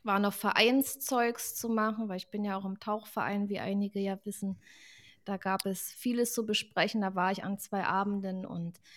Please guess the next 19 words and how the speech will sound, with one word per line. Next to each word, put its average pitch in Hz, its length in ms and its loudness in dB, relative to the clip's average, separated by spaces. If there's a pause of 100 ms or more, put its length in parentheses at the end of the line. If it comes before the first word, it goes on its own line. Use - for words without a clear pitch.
(180)
ja, 175 420 2 (200)
gestern 240 720 0 (1040)
hatte 214 300 4
ich - 200 0
Zeit 190 320 4
zum 202 200 2
Stream. 160 640 -2 (880)
Und 190 160 -2
ich 180 140 -4
hab 202 160 0
mich 196 280 0
so 196 240 2
gefreut. 175 560 -2
Und 180 100 -6
ich 180 100 -8
hab 202 140 -4
mich 202 180 -4
so 254 200 -2
gefreut, 226 580 0